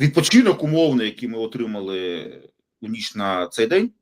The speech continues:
в ніч проти вівторка, він умовний. Я думаю, що ці обстріли будуть продовжуватися, продовжувати, продовжуватися, значить, доволі масово. Не з використанням і балістики, і крилатих ракет,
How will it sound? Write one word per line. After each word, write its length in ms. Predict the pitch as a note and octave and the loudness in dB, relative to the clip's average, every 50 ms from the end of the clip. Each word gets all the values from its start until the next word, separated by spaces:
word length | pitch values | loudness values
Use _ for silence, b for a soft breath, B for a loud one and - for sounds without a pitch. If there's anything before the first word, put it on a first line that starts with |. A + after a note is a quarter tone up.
| _ _ _ _ _ _ | _ _ _ _ _ _
в 100 | - G2+ A2 | -8 -2 -2
ніч 120 | F#2+ F#2 | -2 -2
проти 240 | - - - - A2+ | -2 -4 -4 -4 -2
вівторка, 420 | G#2+ G2+ - A2 G2+ - - A2 | -4 -2 -2 -2 -2 0 2 4
він 120 | A#2+ E3+ F#3+ | 4 6 6
умовний. 420 | F#3 D#3 B2 G#2 F2+ - - - - _ _ _ _ _ _ _ _ - | 6 6 6 4 4 0 -6 -16 -20 _ _ _ _ _ _ _ _ -2
Я 140 | A2+ C#3 D3+ | 2 2 4
думаю, 340 | D3+ D#3+ D3+ D3 C#3 C3 | 4 4 2 2 2 2
що 200 | B2 - - B2+ | 2 2 0 0
ці 320 | B2 - - C3+ C3 C3 B2+ | 0 0 0 2 4 6 6
обстріли 360 | C3 C3+ B2+ - - B2+ A#2+ | 6 4 2 0 0 0 2
будуть 200 | A#2 B2 B2 - | 2 2 0 0
продовжуватися, 680 | C3+ B2+ B2+ F3+ F#3+ E3+ D#3 C#3+ A#2+ - G2+ - - G2 | -2 2 4 4 4 4 4 2 0 -2 -4 -8 -8 -8
продовжувати, 840 | - - A2 A#2+ C3+ C3 A#2 A#2 A2+ G#2+ G#2+ A2 G2+ F#2+ F#2 F2+ - - - - | -6 -4 -2 0 0 0 2 0 0 -2 0 0 0 0 0 0 -4 -10 -14 -6
продовжуватися, 580 | - A2+ B2+ B2+ A#2+ A2 A2 - G2 - - F#2+ | 0 2 4 4 2 0 -4 -6 -8 -8 -8 -6
значить, 280 | G2 F2+ - - - | -6 -6 -6 -6 -4
доволі 260 | A2 G#2+ G#2+ G#2 G2 | 0 2 2 4 4
масово. 360 | G2+ F#2+ F#2 - G2 D#2+ D2 D2+ | 2 0 0 0 -2 -2 -2 -2
Не 80 | F2+ | -4
з 60 | G2+ | -4
використанням 460 | A2 A2 - G2 G2 - - F#2 E2+ G2+ | -4 -4 -4 -4 -6 -4 -4 -4 -2 -2
і 60 | A2+ | -2
балістики, 480 | C3 E3+ G3 F#3+ D3 - B2+ B2+ - | 0 0 0 0 0 -2 -4 -4 -4
і 40 | G2 | -4
крилатих 400 | - - A#2 C3+ C#3+ C#3 D3+ - | -2 2 4 4 4 4 0 -4
ракет, 280 | G#2+ - - F#2+ F2+ | -4 -6 -6 -8 -10